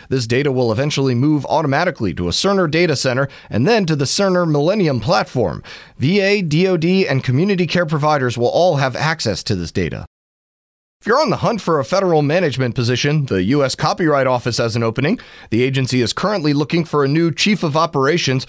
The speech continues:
who will act as a principal advisor to the Register of Copyrights on all aspects of operations and planning.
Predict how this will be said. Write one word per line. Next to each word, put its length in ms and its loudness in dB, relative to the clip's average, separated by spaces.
who 100 -8
will 160 2
act 200 0
as 100 -2
a 80 -2
principal 520 0
advisor 500 0
to 120 -2
the 120 0
Register 440 0
of 120 -4
Copyrights 560 0
on 140 0
all 300 2
aspects 460 -2
of 100 -2
operations 680 0
and 120 -2
planning. 460 -2